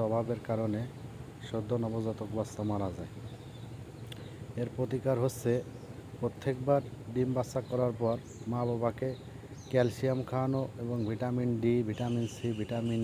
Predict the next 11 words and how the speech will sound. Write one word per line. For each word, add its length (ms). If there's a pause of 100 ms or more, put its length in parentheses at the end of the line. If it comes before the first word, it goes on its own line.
(120)
ই 20 (540)
এগুলো 200 (100)
পর্যাপ্ত 400 (100)
পরিমাণে 360 (100)
খাওয়ানো। 300 (1000)
তাহলে 360
হবে 180 (100)
কি, 120 (380)
দেখা 240
যাচ্ছে 240 (100)
যে 80